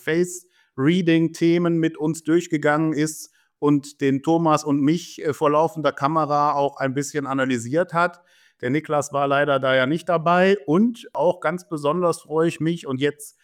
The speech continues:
alle, die darunter leiden, besonders hinhören auf Deutschlands Kopfschmerzexpertin Nummer eins.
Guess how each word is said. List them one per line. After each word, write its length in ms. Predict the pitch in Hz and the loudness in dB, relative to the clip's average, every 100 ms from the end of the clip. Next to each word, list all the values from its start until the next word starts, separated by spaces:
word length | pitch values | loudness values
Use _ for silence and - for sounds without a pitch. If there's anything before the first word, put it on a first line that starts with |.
| _ _ | _ _
alle, 600 | - 165 170 170 165 160 - | 0 4 4 6 4 2 0
die 320 | 151 156 143 | -2 -2 2
darunter 420 | 139 135 156 156 | 2 2 0 2
leiden, 580 | 135 131 151 160 156 151 | 2 2 2 2 0 0
besonders 480 | 135 139 175 170 156 | 0 0 2 0 0
hinhören 540 | 160 156 156 151 147 | -2 0 0 0 0
auf 180 | 139 131 | -2 -2
Deutschlands 600 | 143 147 147 147 139 139 | 0 -2 0 0 0 0
Kopfschmerzexpertin 1120 | 151 147 151 143 - 135 - 139 135 139 131 | -4 -4 -4 -4 -4 -10 -4 0 0 0 -2
Nummer 260 | 131 127 117 | 0 0 0
eins. 440 | 147 185 180 - | 0 0 -4 -10